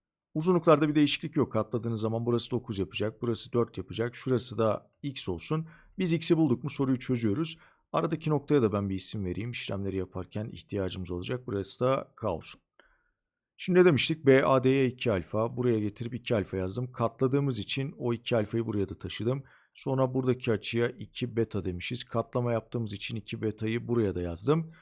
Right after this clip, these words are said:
Bir de ne kaldı? Alfa eksi beta. Onu da getirip yerleştirmesini yaptım. Açılar pek hoş gözükmüyor. Burada bağıntıları görmeniz lazım arkadaşlar. Gözünüz K D C üçgeninde.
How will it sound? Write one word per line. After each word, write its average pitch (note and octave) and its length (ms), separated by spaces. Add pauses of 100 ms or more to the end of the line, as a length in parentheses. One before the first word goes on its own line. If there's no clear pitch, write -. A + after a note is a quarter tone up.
(300)
Bir D3+ 100
de C#3+ 100
ne C3+ 140
kaldı? A2 320
Alfa A2 280
eksi G#2+ 360
beta. G#2+ 300
Onu A#2 340
da F#2+ 80
getirip G2 460
yerleştirmesini G#2+ 1300
yaptım. G2 400 (720)
Açılar D#3+ 400
pek D3+ 200
hoş C#3+ 200
gözükmüyor. A2+ 720
Burada B2+ 340
bağıntıları A2 520
görmeniz G2+ 520
lazım F2+ 240
arkadaşlar. F#2+ 440
Gözünüz C#3 440
K A#2 300
D B2+ 100
C B2+ 120
üçgeninde. F2+ 640